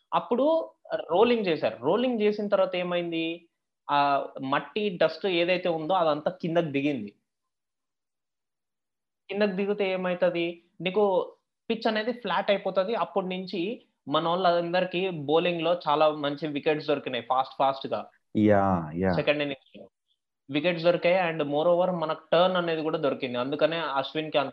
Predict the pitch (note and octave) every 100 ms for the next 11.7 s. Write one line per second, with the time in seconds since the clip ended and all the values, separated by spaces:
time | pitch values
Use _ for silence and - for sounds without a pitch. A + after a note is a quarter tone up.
0 | - C3 C3+ C#3+ C#3 C3 B2 A2 A#2 A2+
1 | B2+ C3+ G#2+ F2+ D#2+ - _ _ _ _
2 | G#2+ G2+ A2+ G2 E2+ E2 D2+ - _ _
3 | _ - B2 A#2 G#2+ F#2+ - _ _ -
4 | _ _ - A#2+ C3+ C#3 A#2+ B2+ C3+ C3+
5 | - D3 C#3+ C3+ A2 G2 - F2 D#2+ -
6 | G#2 G2 - G3+ A3+ - E3+ E3 F3+ F3+
7 | - G#3+ G#3 B3 B3+ C#3 F#3+ - G#3+ G#3+
8 | - G#3 G3+ - - F3+ - - G3 C#3
9 | D#3+ E3+ E3+ - D#3 F#3+ F#3+ G3 E3 D#3+
10 | F#3 F3+ E3+ F#3 E3+ D3+ E3+ D#3+ E3+ E3+
11 | D3+ D#3 D3+ C3 - A2+ G2+